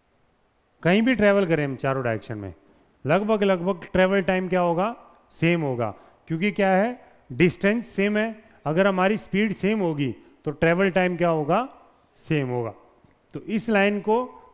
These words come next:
क्या बोलते हैं, ये पूछा गया इसमें। ये जो लाइन बनाई गई है, क्योंकि क्या है, सबके एक पॉइंट को ये ज्वाइन कर रहा है, जहाँ पे क्या वो एक पॉइंट से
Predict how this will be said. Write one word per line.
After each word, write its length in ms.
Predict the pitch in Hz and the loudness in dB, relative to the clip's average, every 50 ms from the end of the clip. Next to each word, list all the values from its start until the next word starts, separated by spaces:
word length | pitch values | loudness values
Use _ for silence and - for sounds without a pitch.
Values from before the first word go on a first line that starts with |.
| _ _ | _ _
क्या 160 | - 180 180 180 | 4 4 4 4
बोलते 320 | 160 165 160 147 127 151 | 4 2 0 0 0 -2
हैं, 140 | 147 147 160 | -2 -2 0
ये 160 | 160 156 175 | 0 0 0
पूछा 340 | 170 - 156 147 - 139 127 113 | 0 -2 -4 -4 -2 -2 -2 -2
गया 160 | 107 107 104 | -2 -4 -6
इसमें। 320 | 98 95 - - 107 98 90 - _ _ _ _ _ | -6 -8 -10 -12 -14 -14 -14 -16 _ _ _ _ _
ये 80 | 143 156 | -4 -2
जो 120 | 160 180 180 | 0 2 2
लाइन 280 | 165 165 170 196 196 | 2 2 2 0 0
बनाई 280 | 175 160 156 151 156 151 | -2 -2 0 0 0 0
गई 160 | 147 151 147 | 0 0 0
है, 220 | 156 175 226 254 - - - - _ _ _ _ | 0 0 -2 -4 -8 -14 -20 -20 _ _ _ _
क्योंकि 240 | - 170 165 220 214 | -6 -4 -2 -2 0
क्या 160 | 165 190 175 | 2 2 2
है, 140 | 180 220 226 | 2 0 0
सबके 500 | 214 - - 175 - - - - 202 220 247 262 254 - - - _ _ _ _ _ _ _ _ _ _ _ _ _ | -2 -2 -2 -4 -4 -6 -4 -2 0 2 2 0 -2 -6 -14 -20 _ _ _ _ _ _ _ _ _ _ _ _ _
एक 280 | 175 190 202 - - - - - _ | -2 -2 -2 -2 -6 -16 -20 -14 _
पॉइंट 340 | - 185 190 214 233 233 220 226 | -4 -2 0 0 0 0 -2 -4
को 340 | - 247 240 247 254 262 254 | -2 -2 -2 -2 -2 -4 -4
ये 200 | 196 170 208 214 | -4 -2 -2 -2
ज्वाइन 340 | 160 175 185 185 196 190 165 | 0 0 0 0 0 0 0
कर 160 | 156 147 123 | 0 0 0
रहा 140 | 117 113 107 | 0 -2 -2
है, 100 | 98 - - - _ _ _ _ | -4 -6 -12 -20 _ _ _ _
जहाँ 220 | - 143 139 151 160 | -2 0 0 0 0
पे 140 | 151 208 202 | 0 -2 -2
क्या 220 | - 185 170 170 | 0 0 0 0
वो 240 | 170 180 220 233 - - | -2 -2 -4 -6 -4 -4
एक 220 | 185 196 196 - - | -4 -4 -4 -4 -4
पॉइंट 260 | 175 160 160 160 139 | -4 -4 -4 -4 -6
से 240 | - 208 226 240 | -4 -4 -4 -4